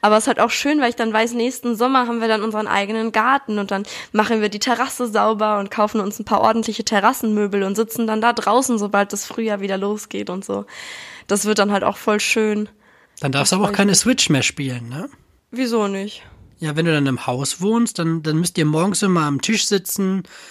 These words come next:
Speaker 2: und der Mann liest die Zeitung und dann gibt er dir die Teile von der Zeitung, die er dann durch hat, die darfst du dann lesen.
Speaker 1: <laughs>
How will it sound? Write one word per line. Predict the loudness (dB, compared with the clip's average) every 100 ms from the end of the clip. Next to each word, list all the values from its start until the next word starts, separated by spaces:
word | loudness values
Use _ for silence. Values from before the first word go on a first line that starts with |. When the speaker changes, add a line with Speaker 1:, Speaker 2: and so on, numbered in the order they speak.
| -20 -20 -20 -10
Speaker 2:
und | -2 -2 0
der | -2
Mann | 2 2
liest | 4 4 2
die | -2
Zeitung | 2 4 4 4 2 2
und | 2
dann | 2
gibt | 2 0
er | 0
dir | 0
die | 0
Teile | 0 0 2
von | 0 0
der | 0
Zeitung, | 0 -2 0 0
die | 0
er |
dann | -2 -2
durch | 0 2 2
hat, | 0
die | -2
darfst | -4 -2
du | 2
dann | 4 4
lesen. | 2 2 0 0
Speaker 1:
<laughs> | -2